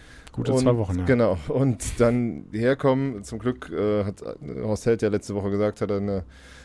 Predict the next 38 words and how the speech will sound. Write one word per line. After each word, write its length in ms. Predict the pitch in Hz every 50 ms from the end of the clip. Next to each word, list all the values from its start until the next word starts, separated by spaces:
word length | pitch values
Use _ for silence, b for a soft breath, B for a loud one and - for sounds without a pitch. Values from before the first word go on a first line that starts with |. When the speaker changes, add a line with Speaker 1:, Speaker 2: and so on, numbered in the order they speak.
| B B
Speaker 2:
wir 120 | 101 95 95
schon 140 | 113 101
drüber 180 | - 104 95 95
geredet, 300 | 90 98 104 98 87 80
ne? 160 | 95 101 104 98
Letzte 240 | 95 90 - -
Woche, 200 | 104 98 101 104 95
äh, 220 | 80 101 101 98
hat 100 | 104 110
er, 80 | 110 104 104 101 - - - 87 78 101
ist 140 | 131 127 -
er 60 | 123
noch 180 | 113 104 - -
jung 260 | 131 147 143 147 143
und 220 | 127 113 110 110 107 - - -
ist, 320 | 107 131 - - - 104
Speaker 1:
Hm. 60 | 107
Speaker 2:
äh, 380 | 107 107 104 104 104 101 101 107
wird 240 | 117 - - - - - - - - - - - -
im 120 | 135 123
Saft 320 | 104 123 120 - - -
bleiben 420 | - 120 107 107 127 147 139 127 131
in 120 | 127 127 123
diesen 240 | 120 113 117 120
zwei 220 | 107 - 120 110 107
Wochen, 220 | 117 117 - 113
weil 120 | 104 104 101
er 80 | 98
hat 120 | 98 98 -
ja 120 | 104 95
auch 80 | 69 -
schon 220 | - - 101 95
ein 600 | 87 - - - - - - - - - - -
paar 140 | - 117 104
Spiele 340 | - - - 139 117 117 90
auf 140 | 85 90
dem 120 | 87 104 95
Buckel. 360 | 143 143 - - 143 135 123